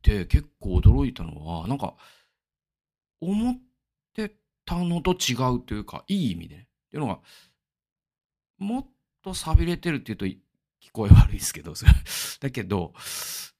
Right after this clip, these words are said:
なんかそういうイメージはあったわけ。その県庁所在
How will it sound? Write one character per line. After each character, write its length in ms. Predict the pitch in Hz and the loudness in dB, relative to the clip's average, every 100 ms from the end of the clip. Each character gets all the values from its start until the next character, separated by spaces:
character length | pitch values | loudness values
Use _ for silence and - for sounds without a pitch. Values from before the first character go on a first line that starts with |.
| _ _ - | _ _ -4
な 80 | |
ん 40 | 202 | -2
か 140 | 139 - | -2 -4
そ 180 | - 190 | -2 0
う 80 | |
い 60 | 185 | 0
う 20 | |
イ 160 | 160 180 | 0 2
メ 120 | 202 | 2
ー 160 | 214 104 | 0 -2
ジ 120 | 87 | -4
は 160 | 87 | -6
あ 20 | 92 | -8
っ 80 | |
た 100 | - | -10
わ 60 | 85 | -14
け。 120 | 82 | -14
そ 120 | - 110 | -14 -12
の 100 | 92 | -12
県 420 | - 156 165 165 | -12 -10 -10 -10
庁 360 | - 165 160 165 | -10 -10 -8 -8
所 200 | - 160 | -8 -8
在 340 | 165 151 123 | -8 -8 -10